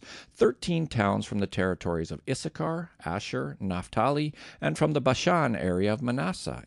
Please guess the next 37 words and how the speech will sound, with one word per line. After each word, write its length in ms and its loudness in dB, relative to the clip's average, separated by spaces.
east 300 -6
of 120 -4
the 80 0
Jordan. 480 -6
The 80 4
descendants 440 2
of 80 4
Merari 520 4
received 480 -2
by 140 2
sacred 480 -2
lots 340 -4
twelve 460 -2
towns 360 -2
from 120 -8
the 80 -2
territories 600 0
of 140 -6
Reuben, 480 0
Gad, 420 -2
and 180 -6
Zebulun. 600 -4
So 200 4
the 80 2
people 360 0
of 180 0
Israel 420 0
assigned 460 -2
all 260 2
these 280 -4
towns 420 0
and 140 -2
pasture 400 -4
lands 340 -6
to 180 -2
the 120 -2
Levites. 640 -6